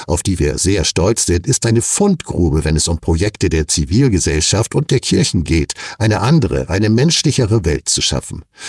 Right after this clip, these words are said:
Hier findet sich überdies, um nur ein Beispiel zu nennen, vorzügliches Material zum Widerstand gegen die U-S-Militärbasen in Südkorea und auf Okinawa. Beteiligt bin ich außerdem bei der Herausgabe des D O A M Newsletters.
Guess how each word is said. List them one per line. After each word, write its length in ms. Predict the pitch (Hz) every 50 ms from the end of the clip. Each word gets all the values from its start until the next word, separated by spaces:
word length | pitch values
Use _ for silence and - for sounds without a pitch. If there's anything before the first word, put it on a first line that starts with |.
| - - -
Hier 240 | - 110 110 123 120
findet 340 | - 127 123 139 147 139 -
sich 200 | - 139 - 117
überdies, 640 | 107 95 101 87 80 95 104 139 160 123 - -
um 260 | - - 85 71 65 64
nur 180 | 73 64 55
ein 120 | - - -
Beispiel 500 | - 73 87 90 - - 98 90 85 82
zu 180 | - - -
nennen, 360 | 85 80 87 95 98 107 127 - - - - - -
vorzügliches 840 | - - 156 170 165 - - - 202 180 - - 156 - 135 117 -
Material 540 | - 113 - - 95 98 92 95 95 101 104
zum 260 | - - 113 98 85
Widerstand 540 | 92 98 98 98 98 - - 113 110 127 120
gegen 240 | - 113 101 95 85
die 160 | 87 90 -
U-S-Militärbasen 1200 | 90 82 - 98 101 - - 95 87 80 87 80 - 131 156 151 107 90 87 85 90 87 92 120
in 140 | 120 123 123
Südkorea 800 | - - 92 85 - - - 107 87 98 131 147 143 127 92 76
und 220 | 65 80 80 -
auf 220 | - 78 78 - -
Okinawa. 800 | 87 80 - 76 71 78 90 95 92 82 85 87 87 85 - _ _ _ _ _ _ _ _ _ _ _ _ -
Beteiligt 440 | 131 123 - 156 180 170 170 - -
bin 120 | 131 120
ich 140 | 117 - -
außerdem 520 | 87 104 127 - - 135 139 147 147 127
bei 100 | 107 92
der 140 | 82 87 76
Herausgabe 640 | 87 85 73 85 95 120 - - - 85 85 101 131
des 220 | 78 78 73 - -
D 160 | - 85 82
O 200 | - 85 87 69
A 120 | 80 92
M 160 | 76 82 87 90
Newsletters. 760 | 82 85 113 127 123 - - 64 57 - - 58 - -